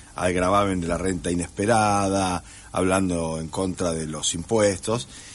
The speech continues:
Y en un momento determinado, uno de los expositores, este, Federico Brown, tío de Marcos Peña Brown, dueño de la Anónima,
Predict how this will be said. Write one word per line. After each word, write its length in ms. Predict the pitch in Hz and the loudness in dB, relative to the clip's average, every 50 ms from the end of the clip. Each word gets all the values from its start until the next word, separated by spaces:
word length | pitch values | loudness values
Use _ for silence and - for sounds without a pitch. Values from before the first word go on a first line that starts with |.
| - - - | -20 -4 0
Y 60 | 151 | 2
en 80 | 185 | 4
un 80 | 214 226 | 4 4
momento 340 | 214 208 214 214 202 190 196 | 4 4 4 2 2 2 2
determinado, 680 | 190 175 - 175 170 185 180 175 156 135 127 135 156 170 - - - - - - - - - | 2 2 0 0 0 2 2 4 4 6 6 4 4 0 -2 -12 -16 -16 -16 -20 -20 -16 -10
uno 220 | - 123 143 143 | -4 0 2 2
de 60 | 139 131 | 4 4
los 200 | 131 127 - 135 | 2 2 0 -2
expositores, 1000 | 127 - - - 127 120 - - 123 127 165 147 123 113 127 139 - - - - - - - - - - - - - - - - - | -2 -4 -4 -2 -2 -2 -2 -2 -2 0 2 2 4 4 2 2 2 0 0 -2 -8 -20 -20 -20 -20 -20 -20 -20 -20 -20 -20 -20 -10
este, 1000 | - 95 92 - - - - - 90 90 90 85 85 85 82 82 80 80 80 80 | -6 -6 -6 -6 -10 -12 -4 -2 0 2 2 2 2 2 0 0 -2 -4 -6 -6
Federico 520 | - - 117 113 117 123 302 - - 143 127 | -2 2 4 4 6 4 4 2 2 0 2
Brown, 580 | 104 101 123 127 110 101 98 110 117 127 135 151 143 - - - - - - - - - - - - - - - - - - - | 4 4 4 4 4 2 -2 -2 -2 -2 -4 -6 -10 -18 -20 -20 -20 -20 -20 -18 -18 -16 -16 -16 -16 -16 -18 -20 -20 -20 -18 -4
tío 300 | - 190 202 208 196 175 | 0 2 4 6 6 6
de 100 | 160 151 | 6 6
Marcos 340 | 151 170 170 160 - 143 127 | 6 4 2 2 0 -4 -2
Peña 440 | - - 139 127 113 113 110 107 104 | 2 2 2 2 2 0 -2 -2 -4
Brown, 600 | - 87 95 95 90 85 85 87 95 107 131 165 - - - - - - - - - - - - - - - - - - - - - | -4 -2 0 0 0 0 0 -2 -4 -6 -8 -10 -14 -18 -18 -14 -14 -14 -14 -14 -18 -20 -20 -20 -20 -20 -20 -20 -20 -20 -20 -20 -10
dueño 320 | - 101 113 123 131 131 127 | -2 0 0 2 4 4 4
de 60 | 127 | 4
la 80 | 143 | 4
Anónima, 460 | 151 151 135 120 120 123 127 139 160 | 2 2 2 2 2 0 0 -2 -2